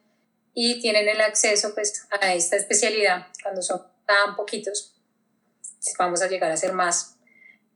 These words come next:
en el futuro, eh, pero ya no estamos todos centralizados acá en Bogotá. Entonces esto ha permitido que logremos ir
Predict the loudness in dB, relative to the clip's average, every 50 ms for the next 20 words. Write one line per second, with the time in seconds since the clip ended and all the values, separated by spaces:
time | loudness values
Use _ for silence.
0 | _ _ -2 0 2 0 0 0 -2 -2 0 0 2 2 0 0 -2 -8 -12 _
1 | _ _ _ _ _ -20 _ _ _ _ _ _ -6 -4 -4 -2 -4 -4 -4 -6
2 | -8 -10 -14 _ _ _ 0 2 2 2 4 4 4 4 2 0 2 2 0 2
3 | 0 -4 -2 -2 0 0 0 0 -2 -2 -2 -4 -2 0 0 0 0 0 -4 -2
4 | -2 0 0 0 0 -2 -2 -4 -6 -8 -10 -16 _ _ _ _ -6 -6 -4 0
5 | 2 2 2 2 -4 -12 -20 _ _ _ _ _ _ _ _ _ _ _ _ _
6 | -4 -2 0 0 0 -2 0 4 4 4 4 2 -4 -12 _ -8 -6 -2 -2 -2
7 | -2 -4 -2 -4 -2 0 0 0 -2 -2 -4 -4 -2 -2 0 0 0 -2 0 0
8 | -2 -2 -2 -6 -16 _ _ _ _ _ _ _ _ _ _ _ _ 0 0 2
9 | 2 4 2 2 0 -2 -4 -4 -4 -2 -4 -4 -4